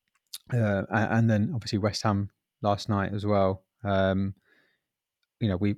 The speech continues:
we, we've, we've struggled against again, um, and it's something that is slightly a concern. Arnold, uh, Boise says, uh, two things.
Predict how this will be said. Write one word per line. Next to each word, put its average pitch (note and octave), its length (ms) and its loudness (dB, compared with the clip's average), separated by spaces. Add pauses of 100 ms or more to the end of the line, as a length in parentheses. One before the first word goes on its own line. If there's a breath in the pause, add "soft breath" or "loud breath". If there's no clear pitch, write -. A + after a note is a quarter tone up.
we, G#2+ 180 -2
we've, G#2 320 -6
we've G#2+ 160 -2
struggled G2+ 360 0
against G2 520 -4 (100)
again, G2+ 460 0 (260)
um, F#2+ 420 0
and G2 140 -4
it's F#2+ 80 -6
something F#2+ 300 0
that G2 180 -2 (400)
is A#2 160 0
slightly F#2+ 400 -4
a G2 60 -6
concern. G#2 520 0 (600 soft breath)
Arnold, A#2+ 440 4 (160)
uh, A2 480 2
Boise B2 400 4
says, G#2+ 680 0 (140)
uh, G#2+ 320 -2
two C3+ 160 4
things. A2 400 2